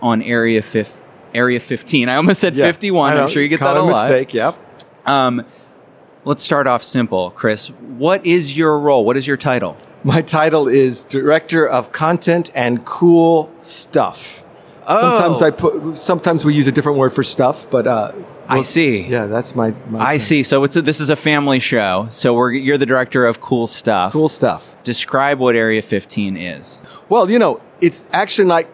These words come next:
Speaker 2: not like anything else that's, uh, existed so far. I mean, it's a big space, but it isn't filled with stores per se. It's, it's, it's filled, it's filled with experiences.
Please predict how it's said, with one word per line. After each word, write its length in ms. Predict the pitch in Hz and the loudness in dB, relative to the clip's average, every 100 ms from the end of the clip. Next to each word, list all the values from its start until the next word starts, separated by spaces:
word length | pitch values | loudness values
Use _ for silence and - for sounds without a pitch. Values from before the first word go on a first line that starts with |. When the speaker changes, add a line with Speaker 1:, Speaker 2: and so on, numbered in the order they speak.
| - | -4
Speaker 2:
not 180 | 151 175 | -2 0
like 160 | 165 170 | 2 2
anything 300 | 160 156 156 | 2 2 2
else 260 | 156 - | 2 0
that's, 400 | 151 135 - - | 0 0 0 0
uh, 300 | 143 131 131 | 2 2 2
existed 440 | 131 135 180 151 131 | -2 -2 -4 -2 0
so 160 | 143 | -2
far. 320 | 131 190 170 139 | 2 2 4 2
I 20 | |
mean, 140 | 147 | 0
it's 100 | 147 | 0
a 60 | 143 | -2
big 420 | 117 208 196 147 - - - - | 0 0 0 -8 -20 -20 -20 -14
space, 920 | - - - 202 175 104 - - - | -4 -4 -2 0 -2 -2 -4 -4 -4
but 100 | 147 | 0
it 80 | 151 | 2
isn't 260 | 190 214 - | 2 2 -4
filled 400 | 170 175 170 135 | 0 2 2 2
with 160 | 139 | 0
stores 640 | - - - 151 151 131 113 | -2 -8 0 2 4 2 0
per 140 | 139 | -4
se. 360 | 127 - 110 113 | 0 2 2 0
It's, 280 | 117 - - | -4 -10 -10
it's, 180 | 139 - | -8 -4
it's 400 | 143 139 - - | -4 -4 -8 -6
filled, 380 | - 156 170 151 | 0 2 2 0
it's 200 | 139 - | 0 0
filled 220 | 160 151 | 0 2
with 160 | 147 131 | 0 -2
experiences. 880 | - - 190 160 117 92 76 - | -6 0 2 2 0 -4 -10 -12